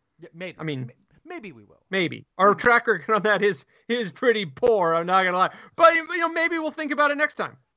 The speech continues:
Speaker 1: <laughs> Maybe, maybe, maybe this time, guys. Give us another chance, and <laughs> maybe we'll fix it.
Speaker 2: You certainly don't want those libs to get in power, because if they're in power, who knows what the, then bad things will happen.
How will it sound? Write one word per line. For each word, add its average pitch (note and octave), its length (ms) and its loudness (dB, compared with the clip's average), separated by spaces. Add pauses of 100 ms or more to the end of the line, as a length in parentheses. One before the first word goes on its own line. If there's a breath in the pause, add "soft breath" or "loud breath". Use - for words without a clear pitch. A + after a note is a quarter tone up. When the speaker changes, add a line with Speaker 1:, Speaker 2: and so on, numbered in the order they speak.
Speaker 1:
<laughs> E3+ 80 -20 (220)
Maybe, F#4 240 -12 (160)
maybe, C#4+ 420 -14 (320)
maybe G#3 340 -14
this D#3 220 -14
time, A2+ 320 -14
guys. A#2 480 -14 (420)
Give E4+ 140 -6
us G#4 140 -10
another G#3+ 400 -6
chance, C3+ 640 -16
and C#3 200 -16
<laughs> - 40 -10
maybe F#3 320 -8
we'll D#3+ 340 -14
fix - 360 -20
it. - 360 -20 (140)
Speaker 2:
You C#3+ 300 -16
certainly G#3 320 -6
don't A3+ 180 2
want A#3 200 0
those A3+ 240 2
libs A#3+ 460 0
to A3+ 100 -8
get F#3+ 220 0
in F3+ 120 -12
power, F#3+ 440 2
because F#3+ 380 -4
if - 140 -4
they're D4+ 280 6
in G#3+ 80 -4
power, B3 400 4 (560 soft breath)
who F4 180 0
knows E4+ 340 2
what C#4+ 160 -4
the, B3 140 -6 (180)
then C#4 200 0
bad F4+ 300 4
things C#4+ 220 -8
will A3+ 100 -4
happen. E3 420 -8